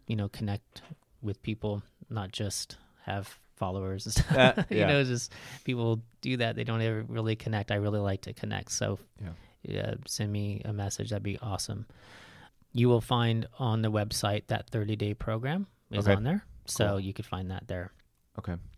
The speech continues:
Speaker 1: I am excited. I've been working, you know, for quite a while collecting these. If you go to my Instagram, you'll see that I write poetry. I'm really into reflective writing as part of a meditation tool,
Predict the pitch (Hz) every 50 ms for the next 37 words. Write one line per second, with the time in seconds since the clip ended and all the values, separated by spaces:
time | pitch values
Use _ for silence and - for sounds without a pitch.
0 | - _ _ - 139 147 165 180 185 185 175 151 - - 160 160 156 151 143 139
1 | 139 131 131 131 135 135 131 - - 139 135 131 127 127 127 123 120 117 113 113
2 | - - 117 113 110 - - 113 110 - - 113 110 110 110 110 107 107 107 -
3 | - 113 - 104 - _ - 113 113 110 110 113 113 113 110 113 110 - 117 113
4 | 123 123 120 113 113 107 107 110 110 - - 113 110 - 110 107 107 107 107 107
5 | 104 101 - - - - 123 113 110 110 107 107 107 107 107 107 107 110 104 104
6 | 104 110 - - - - - - - - _ - 113 113 113 110 107 110 - -
7 | 120 117 113 110 - - 120 113 113 113 107 107 110 110 107 107 110 110 110 107
8 | 113 104 104 98 - - 110 - - - 107 104 107 104 101 107 110 110 110 110
9 | 110 107 98 104 107 110 - - - 107 107 107 107 110 110 110 110 110 110 113
10 | 110 - 120 113 - - 120 117 117 - - 127 123 123 123 123 120 120